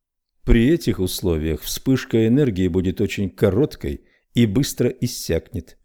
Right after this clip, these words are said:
Лишь полная сдержанность, контроль и регулирование потока энергии внутри даст мощь и длительность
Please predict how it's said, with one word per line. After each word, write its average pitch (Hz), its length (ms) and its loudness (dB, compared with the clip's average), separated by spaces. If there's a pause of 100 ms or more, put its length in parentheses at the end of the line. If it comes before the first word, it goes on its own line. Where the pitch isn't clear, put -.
(420)
Лишь 120 360 2
полная 123 460 4
сдержанность, 101 800 -2 (220)
контроль 110 580 4
и 110 100 4
регулирование 98 840 2
потока 95 540 0
энергии 90 440 0
внутри 87 640 -4 (380)
даст 120 420 2
мощь 147 380 0
и 120 100 2
длительность 107 840 0